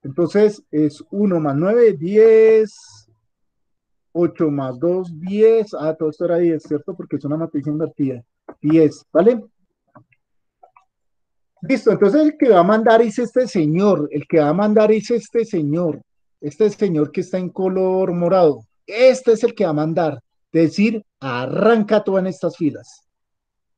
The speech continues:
Después el que va a mandar es este, que va a decir, "Arrancan todas estas filas", ¿vale? Después, ¿quién va a mandar? Este señor, ¿vale?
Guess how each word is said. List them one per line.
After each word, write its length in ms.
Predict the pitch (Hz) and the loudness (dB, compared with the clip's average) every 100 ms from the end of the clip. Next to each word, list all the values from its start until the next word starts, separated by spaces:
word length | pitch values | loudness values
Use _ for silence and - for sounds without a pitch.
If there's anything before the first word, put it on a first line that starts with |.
| _ _ _ | _ _ _
Después 600 | 160 156 180 214 226 - _ _ _ _ _ | -2 0 2 2 2 -6 _ _ _ _ _
el 140 | 170 - | -10 -2
que 120 | 180 | 0
va 60 | |
a 40 | 180 | 0
mandar 320 | 214 214 220 | 0 0 0
es 160 | 214 226 | 0 -2
este, 300 | 202 170 151 | -4 -6 -2
que 100 | 156 | 0
va 60 | |
a 40 | 170 | 0
decir, 340 | - 214 - _ | 0 -8 -10 _
"Arrancan 800 | 151 147 147 190 220 214 220 208 | -6 -4 -4 -2 -2 -2 -6 -4
todas 280 | 214 202 202 | -4 -4 -6
estas 280 | - 190 | -8 -10
filas", 420 | - 151 - _ _ _ _ _ | -8 -10 -12 _ _ _ _ _
¿vale? 340 | 147 208 262 - _ _ _ _ _ _ _ _ _ _ 285 _ _ _ _ _ _ _ _ _ _ _ _ _ | -2 0 0 -4 _ _ _ _ _ _ _ _ _ _ _ _ _ _ _ _ _ _ _ _ _ _ _ _
Después, 460 | 156 147 185 185 - _ _ | -4 0 0 0 -4 _ _
¿quién 220 | - 214 214 | 2 4 4
va 320 | 220 226 - _ | 4 2 -4 _
a 100 | 175 | -6
mandar? 480 | 185 170 156 180 147 _ _ _ | -2 -2 0 -2 -4 _ _ _
Este 420 | 190 202 202 220 202 | 0 2 2 0 0
señor, 460 | 208 202 202 143 139 - | 0 0 0 -2 -10 -2
¿vale? 320 | 160 214 | -2 -2